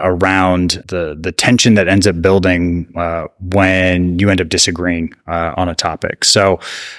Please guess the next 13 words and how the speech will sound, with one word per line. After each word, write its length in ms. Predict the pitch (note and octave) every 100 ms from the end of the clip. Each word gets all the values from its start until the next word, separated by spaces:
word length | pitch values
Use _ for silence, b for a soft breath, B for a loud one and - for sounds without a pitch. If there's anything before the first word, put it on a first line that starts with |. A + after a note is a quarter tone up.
| B -
the 120 | F2+
idea 380 | G2 F#2+ C#3 D3
validation 480 | C3+ G#2+ G2+ F2+
at 60 | F#2+
the 60 | F2+
very 180 | G2
beginning, 580 | F2+ F2+ F#2+ F2+ F2+ E2 _ _ _ _ _ _ _ _
when 260 | G2 G2+ G#2
you're 160 | D3
starting 640 | D3 - A#2+ G#2+ A2 G2+ F#2 -
a 360 | F#2 F#2+ F#2 F2+
venture-backed 600 | F2 G2+ G#2 F#2 F2+ -
startup, 520 | - F2+ E2+ E2